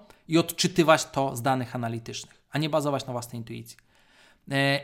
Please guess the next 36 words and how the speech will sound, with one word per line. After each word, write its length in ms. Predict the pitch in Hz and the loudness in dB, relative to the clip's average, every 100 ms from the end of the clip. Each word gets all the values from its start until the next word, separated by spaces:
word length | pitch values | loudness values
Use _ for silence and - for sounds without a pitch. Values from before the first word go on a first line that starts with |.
| - | -2
i 440 | 151 151 147 123 131 | 2 4 4 0 -8
druga 400 | 131 160 220 180 | 2 4 6 6
rzecz 180 | 147 139 | 6 2
bardzo 340 | 131 139 139 | 2 2 2
ważna 320 | 131 127 127 131 | 2 2 0 -4
jest 240 | 127 - | -8 -6
taka, 280 | 117 - 113 | -6 -6 -8
wniosek 360 | 135 131 143 | -6 -6 -8
numer 200 | 143 139 | -6 -6
dwa, 300 | 135 123 110 - _ _ _ _ _ _ _ - | -4 -4 -6 -12 _ _ _ _ _ _ _ -4
że 180 | 120 143 | 0 4
my 140 | 170 | 4
w 60 | - | 2
Social 360 | 156 - 143 | 0 2 2
Elite 320 | 131 147 156 | 2 0 0
robimy 320 | 139 135 139 123 | -4 -2 -4 0
wiele 360 | 147 143 127 | 2 2 2
reklam 360 | 123 117 117 113 - _ - - - _ | 0 -4 -10 -12 -16 _ -20 -20 -20 _
i 520 | 143 143 143 143 - _ _ _ _ _ | 4 6 4 0 -10 _ _ _ _ _
bardzo 320 | 127 160 156 | 4 4 6
ważne 280 | 160 151 147 | 4 4 2
jest 200 | 135 - | -4 -4
to, 180 | - 147 | -2 0
że 120 | 143 | 0
jeżeli 280 | 139 139 147 | 0 0 0
reklama 380 | 139 143 143 139 | 0 0 0 0
się 140 | - | -2
jakaś 220 | 131 131 | -6 -6
podoba, 840 | - 147 135 127 127 160 202 - - _ _ _ - | -6 -2 2 4 8 8 6 -2 -20 _ _ _ -10
to 80 | |
ona 120 | 135 135 | -4 0
zaraz 260 | 143 143 | 2 2
się 100 | - | -2
może 220 | 131 127 | -2 0
nie 140 | 156 175 | 2 2
podobać, 580 | 156 113 120 - - | 0 -6 -6 -10 -20